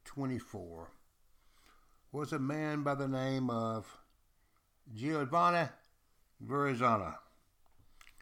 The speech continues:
Giovanni Verrazzano. Podcasters, Giovanni Verrazzano. Does that sound French? Because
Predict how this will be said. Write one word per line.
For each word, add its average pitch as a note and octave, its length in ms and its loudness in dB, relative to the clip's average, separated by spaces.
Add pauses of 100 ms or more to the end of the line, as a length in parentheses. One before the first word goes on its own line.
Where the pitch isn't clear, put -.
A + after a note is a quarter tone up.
(140)
Giovanni D3+ 680 0 (340)
Verrazzano. A2+ 640 -2 (1200)
Podcasters, G#2+ 800 -4 (1300)
Giovanni D#3+ 760 2 (1160)
Verrazzano. C3 720 2 (1300)
Does D3 140 -6
that G#3+ 180 0
sound E3+ 380 2
French? - 520 -6 (1600)
Because B2 460 -2